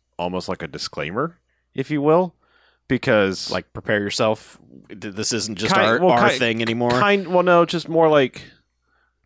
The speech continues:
Speaker 1: more like w-, we're, we're introducing, um, Japanese culture into our films.
Speaker 2: Mm-hmm.
Speaker 1: We did our homework and, you know, kind of thing. Like, I think it's a little bit more to smooth relations with Japan of like,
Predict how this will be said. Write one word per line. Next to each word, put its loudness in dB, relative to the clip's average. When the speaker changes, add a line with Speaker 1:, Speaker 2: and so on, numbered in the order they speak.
Speaker 1:
more 2
like 2
w-, -14
we're, 0
we're 2
introducing, -2
um, -2
Japanese -2
culture -2
into -4
our -4
films. -2
Speaker 2:
Mm-hmm. -14
Speaker 1:
We 0
did 2
our 2
homework -2
and, -8
you -12
know, -8
kind -6
of -10
thing. -8
Like, -10
I -4
think -2
it's -4
a 0
little 4
bit 2
more 2
to -8
smooth 2
relations 0
with -4
Japan -4
of -2
like, 0